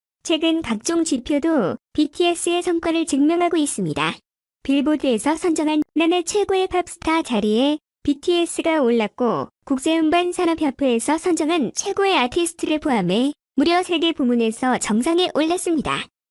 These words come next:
모두 아시아 가수로서는 최초 기록입니다. 이규탁 한국 조지 메이슨 대 교양학부 교수, 작년에 방탄소년단의 노래와 음악이 이뤄낸 성취를 봤을 때 다른 후보들과 비교해서 방탄소년단도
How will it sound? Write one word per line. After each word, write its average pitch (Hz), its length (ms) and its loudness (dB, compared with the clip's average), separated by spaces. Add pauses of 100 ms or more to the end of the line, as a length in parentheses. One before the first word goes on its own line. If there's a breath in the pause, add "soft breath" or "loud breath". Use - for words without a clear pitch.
(140)
모두 226 280 2
아시아 233 360 0
가수로서는 233 960 -2 (160)
최초 370 300 -2
기록입니다. 247 760 0 (400)
이규탁 294 540 0
한국 381 420 0
조지 311 300 2
메이슨 339 440 2
대 349 140 2
교양학부 285 640 0
교수, 339 380 0
작년에 254 680 2 (260)
방탄소년단의 320 960 2
노래와 285 480 2
음악이 320 420 2
이뤄낸 254 400 2
성취를 359 440 -2
봤을 285 320 -2 (100)
때 277 260 0 (260)
다른 320 260 2
후보들과 349 640 0
비교해서 254 760 0 (200)
방탄소년단도 269 1200 0